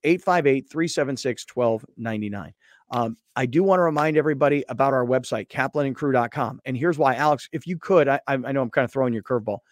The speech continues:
Could you pull up Kaplan and Crew dot com? Um, the reason I'm asking you to do that is this. When you go to our website now, you're gonna notice our new partner blenders. Now, obviously, we were just talking to Chase.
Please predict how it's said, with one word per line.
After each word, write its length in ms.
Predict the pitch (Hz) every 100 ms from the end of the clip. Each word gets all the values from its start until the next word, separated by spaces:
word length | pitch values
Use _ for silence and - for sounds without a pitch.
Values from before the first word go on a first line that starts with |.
| _ _ _
Could 180 | - 160
you 80 | 226
pull 300 | 247 190 170
up 160 | 151 - _ _ _ _ _ _ _
Kaplan 360 | - 143 151 143
and 80 | 127
Crew 160 | 147
dot 180 | 139 127
com? 300 | 127 123 135 _ _ _ _ _
Um, 220 | 135 131
the 120 | 131 151
reason 260 | 185 180
I'm 120 | 175 147
asking 300 | 143 - 143
you 100 | 127
to 40 |
do 160 | 127 131
that 180 | 113
is 120 | 110 110
this. 220 | 107 - _ _ _ _ _ _
When 340 | 113 117 160 196
you 140 | 202
go 180 | 170 165
to 140 | 170
our 120 | 151 139
website 500 | 139 131 - 131 120
now, 500 | 123 110 98 104 -
you're 200 | 120 131
gonna 240 | 135 143
notice 520 | 131 139 151 127 113 - -
our 160 | 117
new 160 | 117 135
partner 380 | 123 127 120 110
blenders. 520 | 117 120 110 107 110
Now, 120 | 110
obviously, 280 | 117 117 131
we 60 | 113
were 100 | 110
just 160 | 110
talking 260 | 117 113 110
to 60 |
Chase. 320 | 95 110 92